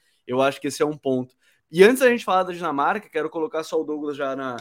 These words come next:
nesse papo, já pegar o que o Pedro Vitor falou do Tchouaméni, esse aí é o, é, é o típico jogador que quando a gente vê, pô, é o Griezmann tá brilhando, o Mbappé tá brilhando, a gente às vezes até esquece, né? Que esses caras também tão jogando muita bola ali no meio pra trás, né?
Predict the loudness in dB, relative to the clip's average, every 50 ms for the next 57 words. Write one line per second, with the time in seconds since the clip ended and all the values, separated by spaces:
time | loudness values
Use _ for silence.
0 | -14 _ _ _ _ _ -10 -8 -8 -8 -10 -10 -6 -4 -2 -2 -2 -2 -2 -2
1 | -2 0 0 0 0 0 0 -2 -4 -4 -2 -2 -4 -2 -4 -6 -6 -6 -6 -4
2 | -2 -2 -2 -4 -6 -6 -4 -2 -2 -2 -2 -2 -2 -2 -2 -2 -2 -2 -4 -6
3 | -10 _ _ _ _ _ _ 0 2 2 2 2 2 2 2 2 4 4 4 4
4 | 4 4 2 -2 -2 0 0 2 2 4 4 4 4 4 2 2 2 2 0 -4
5 | -8 -8 -4 -2 0 0 0 0 -2 -4 -4 -6 -6 -4 -2 -2 0 -2 -4 -4
6 | -2 -2 -2 -2 -2 0 0 0 0 0 -4 _ _ _ 0 2 2 2 0 -2
7 | -2 -4 -4 -4 -2 -2 -2 -2 -2 0 0 0 0 0 -2 -4 -4 -4 -4 -4
8 | -4 -6 -4 -2 -2 -2 -2 -2 -4 -2 2 4 4 4 2 0 -6 -8 -8 -6
9 | -6 -6 -4 -2 -2 -2 -2 -2 -2 -2 -4 -6 -6 -6 -4 -4 -2 -2 -4 -6
10 | -8 -6 -4 -4 -4 -4 -6 _ _ _ _ _ _ -6 -6 -6 -8 -8 -4 0
11 | 0 2 2 0 -2 -4 -4 -2 -4 -4 -2 -2 -2 0 0 2 2 2 2 2
12 | 0 0 0 0 0 0 0 0 0 2 2 2 0 0 -2 -2 -2 -2 -2 -2
13 | -2 -2 -4 -6 -4 -2 -2 -2 -2 -2 -4 -8 -12 -14